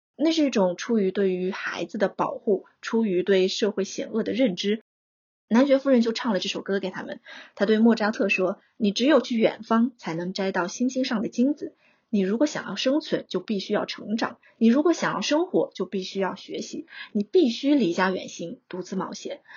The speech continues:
同时他伸出手阻止了老莫扎特对于年轻莫扎特的阻止，他对老莫扎特说：“爱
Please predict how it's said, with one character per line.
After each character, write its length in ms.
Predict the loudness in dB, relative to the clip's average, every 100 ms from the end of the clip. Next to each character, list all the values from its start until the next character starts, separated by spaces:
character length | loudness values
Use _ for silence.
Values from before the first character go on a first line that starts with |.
| -16
同 240 | -2 2 2
时 340 | 4 4 4 -2
他 140 | -6 -4
伸 240 | 0 0
出 160 | 0 -2
手 300 | -2 -4 -6
阻 300 | -8 -4 -2
止 200 | -2 -4
了 220 | -4 -6 -6
老 220 | -4 -2
莫 160 | -2 -4
扎 160 | -4 -6
特 180 | -8
对 160 | -6 -6
于 220 | -4 -6
年 220 | -4 -4
轻 180 | -4 -6
莫 100 | -4
扎 140 | -6 -8
特 120 | -8
的 120 | -10
阻 180 | -12 -14
止， 240 | -14 -14 -6
他 120 | 0
对 120 | 2
老 140 | 2 0
莫 140 | -2
扎 140 | -2
特 120 | -4 -6
说 300 | -2 -2 -4 _ _ _
：“爱 280 | -6 -6